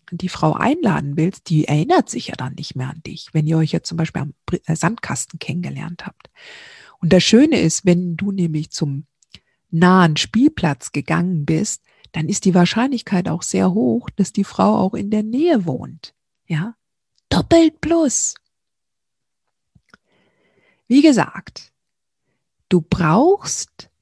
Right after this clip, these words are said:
natürlich ein Unterstützernetzwerk. Und je mehr Personen du hast, umso besser. Aber wir fangen alle mit einer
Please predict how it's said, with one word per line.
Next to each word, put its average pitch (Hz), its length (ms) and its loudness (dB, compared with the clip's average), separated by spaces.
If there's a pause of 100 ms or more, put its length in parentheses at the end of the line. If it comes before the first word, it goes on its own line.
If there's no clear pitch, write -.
natürlich 359 1080 4
ein 226 260 4
Unterstützernetzwerk. 160 1600 -2
Und 202 180 -4
je 220 140 -2
mehr 214 420 -2
Personen 208 640 0
du 180 180 -2
hast, - 460 -6
umso 214 240 -6
besser. - 480 -8 (500)
Aber 185 280 -6
wir 208 120 -4
fangen 196 320 -6 (160)
alle 277 320 0
mit 220 240 -4 (140)
einer 254 680 0